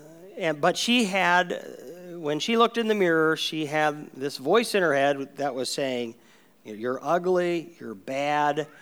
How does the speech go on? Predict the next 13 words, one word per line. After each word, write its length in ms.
Uh, 280
and 340
then 160
she 220
was 360
living 560
out 220
of 160
that. 220
And 180
I 120
said, 260
"Oh, 180